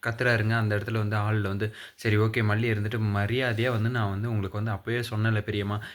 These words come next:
என் கண்ணிலே வந்து முழிக்காதீங்கன்னு சொல்லி சொன்னேன்ல, திரும்பவும் வந்து எதுக்காக வந்து இப்போ வந்து இந்த வீட்டுக்கு வந்து வந்திருக்கீங்க?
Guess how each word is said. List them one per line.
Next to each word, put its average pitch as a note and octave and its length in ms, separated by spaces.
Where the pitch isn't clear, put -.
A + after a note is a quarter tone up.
என் G2+ 200
கண்ணிலே B2+ 300
வந்து B2 180
முழிக்காதீங்கன்னு A#2 600
சொல்லி G#2+ 160
சொன்னேன்ல, G#2 440
திரும்பவும் C3+ 360
வந்து A2+ 160
எதுக்காக A2 340
வந்து G#2 240
இப்போ A2 180
வந்து G#2+ 280
இந்த G#2+ 180
வீட்டுக்கு A2 300
வந்து G#2 140
வந்திருக்கீங்க? G2+ 460